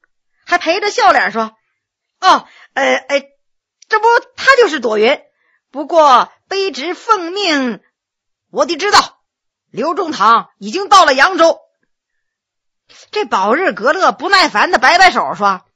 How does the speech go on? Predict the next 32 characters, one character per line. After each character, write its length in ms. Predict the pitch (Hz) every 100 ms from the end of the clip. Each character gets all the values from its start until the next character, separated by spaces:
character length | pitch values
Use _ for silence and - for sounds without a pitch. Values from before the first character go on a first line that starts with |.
| _ _ _ _ _ _ _ -
：“啊， 80 |
福 240 | 185 - 359
康 200 | 359 370
安 240 | 381 381
和 160 | 277 294
刘 280 | 254 330 392
墉 180 | 415
的 220 | 349 190 - _ _ _
奉 340 | - - 427 277
旨 240 | 240 302
另 60 | 392 539
有 140 | 302 233
差 240 | - 269
事 140 | 226
的， 160 | 165 139 _ _ _ _ _
你 160 | 240 269
们 420 | 330 339 294 _ _ -
将 200 | 339 349
他 160 | 320
押 220 | 320 370
到 140 | 359 349
义 180 | 403 311
征， 300 | 247 240 _ _
任 300 | - 403 466
务 80 | 392
就 160 | 392 403
算 200 | 381 269
完 180 | 220 466
成 180 | 254
了 100 | 415
的， 240 | 370 170 _ _ _ _
人 300 | - 285 403